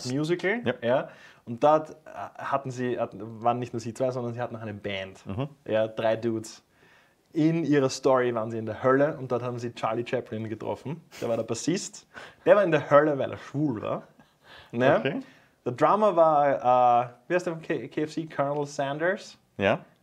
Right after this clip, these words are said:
Speaker 2: Ja, der war in der Hölle, weil er seine ganzen Händeln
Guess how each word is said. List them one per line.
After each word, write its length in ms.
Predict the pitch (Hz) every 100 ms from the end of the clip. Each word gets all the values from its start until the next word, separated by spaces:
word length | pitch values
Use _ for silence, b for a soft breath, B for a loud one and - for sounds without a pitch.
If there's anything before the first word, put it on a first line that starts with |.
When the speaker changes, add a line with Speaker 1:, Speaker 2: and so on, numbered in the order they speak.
| -
Speaker 2:
Ja, 340 | 113 135 147 -
der 140 | 135 143
war 60 |
in 60 | 139
der 120 | 135
Hölle, 260 | 131 127 123
weil 200 | 123 113
er 280 | 98 110 113
seine 240 | - 117
ganzen 540 | 117 113 117 113 113 110 _ _ _ _
Händeln 440 | 135 139 131 143